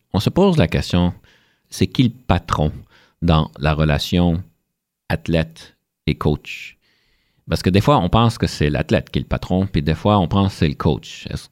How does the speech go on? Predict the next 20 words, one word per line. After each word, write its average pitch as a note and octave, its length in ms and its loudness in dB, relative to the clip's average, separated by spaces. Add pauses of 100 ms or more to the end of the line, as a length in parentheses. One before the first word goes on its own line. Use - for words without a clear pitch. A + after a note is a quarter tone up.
que, - 80 -6
est-ce - 160 -10
que, - 420 -16
est-ce - 160 -12
que - 80 -2
s'il - 120 0
y - 20 6
a D#3 80 6
ce - 160 2
concept-là B2+ 680 0
de B2+ 80 2
c'est - 160 0
qui - 140 -6
c'est B2+ 160 4
qui - 200 2
mène ? D2+ 420 2 (280)
On F#2+ 120 2
fait A#2 220 2
référence A#2 580 2
à, E2 360 4